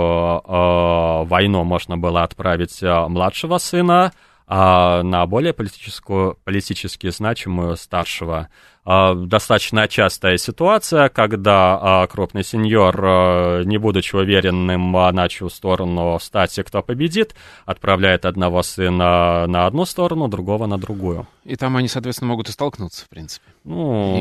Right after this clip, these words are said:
Speaker 2: И по логике,
Speaker 1: они же
Speaker 2: да.
Speaker 1: знают друг друга, очень, э, э, развита визуализация, а в средние века гербы и, э,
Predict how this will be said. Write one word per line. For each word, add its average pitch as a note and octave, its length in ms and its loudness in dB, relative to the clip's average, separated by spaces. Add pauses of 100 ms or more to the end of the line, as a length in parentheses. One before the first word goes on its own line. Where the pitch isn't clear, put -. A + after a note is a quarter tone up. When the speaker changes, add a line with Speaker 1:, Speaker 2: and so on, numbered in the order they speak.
Speaker 2:
И - 60 -2
по A2 80 2
логике, C3 180 4
Speaker 1:
они G2+ 160 2
же G#2+ 120 0
Speaker 2:
да. - 40 2
Speaker 1:
знают G#2+ 300 4
друг F#2 240 0
друга, F#2 400 0
очень, F2+ 360 -2
э, E2+ 840 -2 (420)
э, E2+ 500 -2
развита F#2 380 -2
визуализация, F2+ 920 -2
а - 20 -10
в - 40 -10
средние F2+ 440 -4
века F2 400 -2
гербы F#2 420 -4
и, F#2 300 -2
э, E2+ 500 -6